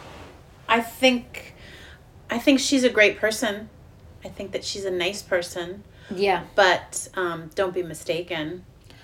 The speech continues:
Speaker 2: I think she can pro-, sh-, I don't think she's gonna run up to people and hug every person in the
Speaker 1: Hell
Speaker 2: grocery
Speaker 1: no.
Speaker 2: store. I don't know if she
Speaker 1: Mm-mm.
Speaker 2: goes grocery shopping either. I'd be
Speaker 1: Mm-mm.
Speaker 2: interested to know what she gets. Um,
Speaker 1: <laughs>
Speaker 2: but, uh, but yeah, I,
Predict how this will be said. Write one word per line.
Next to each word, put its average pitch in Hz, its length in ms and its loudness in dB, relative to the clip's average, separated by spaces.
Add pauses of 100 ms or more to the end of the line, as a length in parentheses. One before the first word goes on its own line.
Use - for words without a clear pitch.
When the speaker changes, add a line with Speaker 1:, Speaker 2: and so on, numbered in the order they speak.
(220)
Speaker 2:
I 247 180 8
think 320 280 0
she - 220 -2
can 202 220 -2
pro-, - 300 2
sh-, - 140 -6
I 196 120 4
don't 247 140 2
think 247 140 0
she's - 200 -4
gonna 175 200 -2
run 170 220 -4
up 180 180 -2
to 180 80 -8
people 156 400 -8
and 147 80 -8
hug 160 280 -6
every 147 220 -4
person 147 760 -8
in 190 120 -2
the 170 60 0
Speaker 1:
Hell - 80 2
Speaker 2:
grocery 196 380 4
Speaker 1:
no. 202 100 2
Speaker 2:
store. 147 300 2
I 214 80 8
don't 233 120 6
know 202 80 2
if 190 80 -2
she 180 120 -2
Speaker 1:
Mm-mm. 185 60 -2
Speaker 2:
goes 170 180 2
grocery 156 400 -4
shopping 139 460 -6
either. 147 500 -8
I'd 165 160 -2
be 160 80 -2
Speaker 1:
Mm-mm. 156 60 -2
Speaker 2:
interested 151 420 -8
to - 120 -14
know 147 120 -8
what 143 180 -8
she - 140 -10
gets. - 500 -4 (500)
Um, 180 500 6 (500)
Speaker 1:
<laughs> - 360 -6
Speaker 2:
but, 202 720 10 (180)
uh, 160 640 6 (1080)
but 233 220 6
yeah, 214 180 10
I, 175 180 6